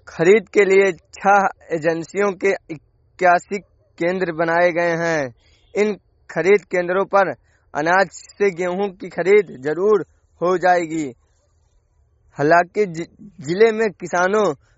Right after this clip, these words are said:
का गेहूं अभी तैयार नहीं हुआ है, जिससे अभी केंद्रों पर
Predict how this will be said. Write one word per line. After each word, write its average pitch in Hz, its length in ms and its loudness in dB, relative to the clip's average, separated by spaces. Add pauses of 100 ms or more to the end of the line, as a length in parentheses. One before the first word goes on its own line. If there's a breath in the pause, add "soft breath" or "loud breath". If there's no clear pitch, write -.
(120)
का 180 100 2
गेहूं 185 440 -2
अभी 185 200 0
तैयार 185 380 2
नहीं 185 300 0
हुआ 175 340 0
है, 143 100 -2 (600)
जिससे 202 480 0 (640)
अभी 165 240 2
केंद्रों 185 400 -4
पर 202 180 2